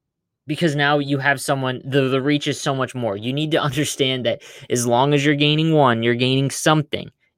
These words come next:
It could be huge. Which is gonna lead me into, uh, my next,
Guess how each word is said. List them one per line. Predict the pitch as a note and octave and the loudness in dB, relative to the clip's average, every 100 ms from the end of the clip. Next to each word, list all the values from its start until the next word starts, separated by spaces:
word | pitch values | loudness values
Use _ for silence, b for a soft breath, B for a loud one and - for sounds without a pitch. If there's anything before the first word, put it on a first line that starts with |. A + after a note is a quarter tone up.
| - | -4
It | C#3+ | -2
could | D3+ C3 | 0 0
be | C3 | -2
huge. | A#2+ - A#2+ G2 F2+ - _ _ _ _ _ _ _ _ _ - - | -4 -4 -2 -2 -8 -14 _ _ _ _ _ _ _ _ _ -20 -8
Which | C3+ C3 | -4 -2
is | C3+ | 2
gonna | E3 D#3 | 4 6
lead | D3+ D3+ | 6 6
me | C#3+ C3+ | 4 2
into, | B2+ - A2+ F#2+ | 0 -2 -2 -2
uh, | F#2+ | -4
my | F#2+ G#2 | -4 -6
next, | A2 G#2+ - - | -6 -8 -10 -16